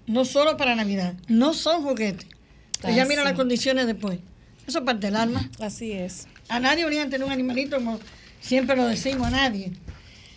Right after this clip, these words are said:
Speaker 1: Ah, esto es, eh, acuérdense, bueno, la semana pasada no nos dio tiempo de, de hablar de unas, eh, operaciones que iban a haber, castraciones, de parte de, de yo,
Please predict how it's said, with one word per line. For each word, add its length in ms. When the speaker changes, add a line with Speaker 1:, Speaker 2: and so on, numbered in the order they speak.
Speaker 1:
Ah, 300
esto 320
es, 220
eh, 280
acuérdense, 560
bueno, 280
la 440
semana 260
pasada 460
no 200
nos 160
dio 180
tiempo 360
de, 380
de 120
hablar 480
de 120
unas, 560
eh, 600
operaciones 560
que 60
iban 120
a 20
haber, 200
castraciones, 680
de 140
parte 460
de, 480
de 420
yo, 300